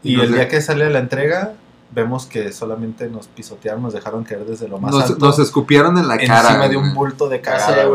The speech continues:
Speaker 1: güey.
Speaker 3: les tendimos la mano y nos escupieron en la cara, güey.
Speaker 2: Así es. Y bueno, las falsas promesas de,
Speaker 1: Pocas
Speaker 2: de
Speaker 1: palabras.
Speaker 2: Disney, este
Speaker 3: En definitiva, pues es este pedo, ¿no? De que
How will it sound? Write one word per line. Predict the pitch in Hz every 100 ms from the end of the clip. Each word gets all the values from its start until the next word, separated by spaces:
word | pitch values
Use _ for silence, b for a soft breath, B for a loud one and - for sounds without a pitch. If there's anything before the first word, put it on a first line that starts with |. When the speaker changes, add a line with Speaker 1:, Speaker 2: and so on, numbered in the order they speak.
| 127
Speaker 1:
güey. |
Speaker 3:
les | 131 -
tendimos | 147 151 185 180
la | 143
mano | 147 185 190
y |
nos | 170 135
escupieron | - 120 147 147 156
en | 131
la | 120 -
cara, | 139 139 123
güey. |
Speaker 2:
Así | 113 - 113 110
es. | 110 113
Y | 123
bueno, | 135 147 139 117 - b b -
las | 117 127 -
falsas | 139 180 165
promesas | 156 135 143 170 160
de, | 156 117
Speaker 1:
Pocas | 110 117
Speaker 2:
de |
Speaker 1:
palabras. | 131 151 151
Speaker 2:
Disney, | 180 208 262 - _ _ _ -
este | 113 107 - - 107 98 123 _ _ _ _ _ _ _ _ _ _ -
Speaker 3:
En | 143
definitiva, | 156 165 160 151 175 196
pues | 175 156
es | 156
este | 185 - 185
pedo, | 170 160 147
¿no? | 147 196
De | 170 -
que | 151 147